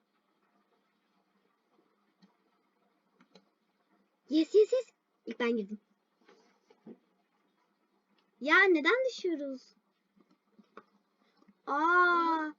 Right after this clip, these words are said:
öldürme rekoru alacağız. Kill. Aha, G G. Oha, çok güzel.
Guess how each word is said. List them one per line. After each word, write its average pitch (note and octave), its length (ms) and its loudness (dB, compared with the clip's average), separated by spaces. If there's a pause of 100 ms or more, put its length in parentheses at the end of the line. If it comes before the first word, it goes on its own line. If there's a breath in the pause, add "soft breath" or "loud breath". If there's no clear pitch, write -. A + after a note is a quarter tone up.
(160)
öldürme D4+ 580 4 (180)
rekoru F#4+ 260 2
alacağız. D4+ 500 -2
Kill. D#4+ 340 -2 (3750)
Aha, B3 1040 -8
G G3+ 300 -10
G. C4+ 500 -6
Oha, F#4 440 4
çok G4 340 2
güzel. G4+ 720 4